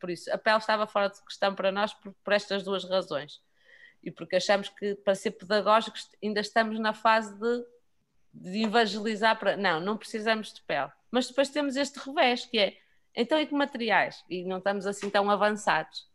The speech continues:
Eu não estou a tirar prestígio à, à pele de maçã nem da ananás, porque acho que, que são projetos extraordinários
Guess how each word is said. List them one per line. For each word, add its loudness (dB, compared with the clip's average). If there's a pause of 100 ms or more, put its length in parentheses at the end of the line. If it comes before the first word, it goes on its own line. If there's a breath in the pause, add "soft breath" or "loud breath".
(480 soft breath)
Eu 2
não 2
estou 0
a 2
tirar 4
prestígio -2
à, 6
à 0
pele 2
de -6
maçã 0
nem -6
da -2
ananás, -2
porque -4
acho -2
que, -10
que -20
são -4
projetos -4
extraordinários -2